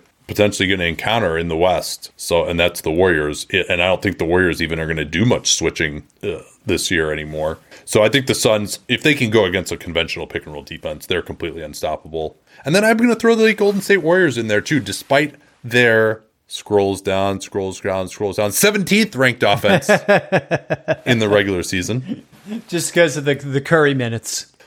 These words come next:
Speaker 1: Well, and not only that, I mean, if you're, like, the number, I started to allude to this earlier,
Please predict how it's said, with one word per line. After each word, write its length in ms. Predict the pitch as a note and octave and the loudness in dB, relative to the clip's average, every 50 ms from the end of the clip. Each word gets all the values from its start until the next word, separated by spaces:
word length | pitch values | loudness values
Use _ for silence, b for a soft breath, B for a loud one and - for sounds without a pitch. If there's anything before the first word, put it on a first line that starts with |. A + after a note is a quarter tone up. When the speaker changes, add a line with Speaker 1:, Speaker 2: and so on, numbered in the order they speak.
| b b | b b
Speaker 1:
Well, 200 | E3 E3 D#3+ D#3 | 2 4 4 4
and 160 | - E3 E3 | 4 2 4
not 180 | F3+ A3 C4+ C4 | 4 4 4 4
only 180 | A3 C#3 G#2+ F#2+ | 4 4 2 2
that, 300 | - A#2+ A2 F2+ - - - | 4 4 4 2 0 -6 -8
I 60 | - | -4
mean, 300 | A2 G#2+ G#2+ G#2 F#2+ F#2 - _ _ _ _ _ - | 0 0 0 0 -2 -6 -10 _ _ _ _ _ -16
if 120 | - - | -10 -6
you're, 240 | F3+ G#3+ G3+ D3 - | -4 -4 -4 -4 -6
like, 320 | - A2 A2+ A2+ G#2 - - | -8 0 0 0 0 0 -2
the 100 | A2 G#2 | -2 2
number, 280 | A#2+ C#3 E3 D3+ - - | 4 4 4 2 2 4
I 120 | C3 B2 A2+ | 4 2 2
started 600 | A#2+ - - - - - - - D#3 F3+ F3 C3 | 0 -6 -16 -16 -14 -10 -2 2 4 4 6 6
to 60 | A#2 G2 | 4 2
allude 180 | G2 A2+ G#2+ | 2 0 -2
to 40 | F#2+ | -2
this 180 | E2 - - - | -4 -6 -4 -4
earlier, 380 | F#2+ F#2 F2 E2 D#2 D#2 D2+ | -2 -2 -2 -2 -2 -4 -6